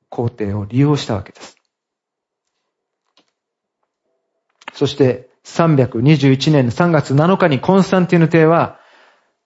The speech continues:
日曜休業令を、に調印しました。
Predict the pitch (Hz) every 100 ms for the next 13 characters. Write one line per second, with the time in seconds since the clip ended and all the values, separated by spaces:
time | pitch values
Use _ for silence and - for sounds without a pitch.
0 | _ 135 160 165 202 190 190 175 165 165
1 | 135 117 127 127 131 _ _ _ _ _
2 | 127 117 - 139 123 113 - 101 -